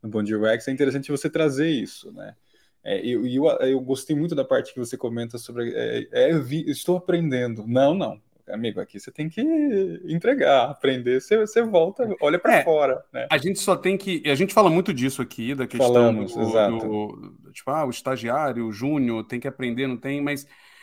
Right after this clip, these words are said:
Speaker 2: mas a gente também tem que tomar cuidado porque nenhuma das inju-, né, nenhuma das culturas é melhor ou pior, né? Também tem esse ponto, assim. Então, tipo, por exemplo, o, o inglês e o americano tem um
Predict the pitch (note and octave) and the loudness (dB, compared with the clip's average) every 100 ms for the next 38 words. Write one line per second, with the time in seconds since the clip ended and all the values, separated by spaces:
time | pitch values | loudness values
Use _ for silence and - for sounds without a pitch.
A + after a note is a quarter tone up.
0 | - C3 C#3 D#3+ F3+ F#3 G3 F#3+ F#3+ F3+ | -8 -2 0 0 0 0 -2 -2 -2 -2
1 | F3+ D3+ E3+ E3+ F#3 F#3+ F3+ F#3 G3+ G#3 | -2 -4 -4 -6 -10 -8 -6 -4 -4 -4
2 | G3 F3+ F3+ F#3 C3+ C#3 C#3+ D3+ F#3 F#3+ | -4 -6 -10 -12 -10 -12 -8 -6 -6 -6
3 | - E3+ F#3 F3 F3+ E3+ E3 F3 - C3 | -10 -10 -8 -6 -2 0 -2 -4 -6 -2
4 | C3 B2+ A#2+ B2+ - C3+ C#3+ E3+ E3+ - | 0 0 -2 -6 -4 -4 0 -2 -2 -2
5 | D3 - - B2 C#3 C3+ - C#3+ A#2+ - | -2 -4 -10 -8 -8 -6 -2 -2 -4 -12
6 | _ _ C3 E3 D3 D3 C#3 D#3 F#3 E3 | _ _ -14 -8 -4 -2 0 0 2 0
7 | E3+ D#3 D#3+ D#3 D#3+ | 0 -2 -4 -4 -4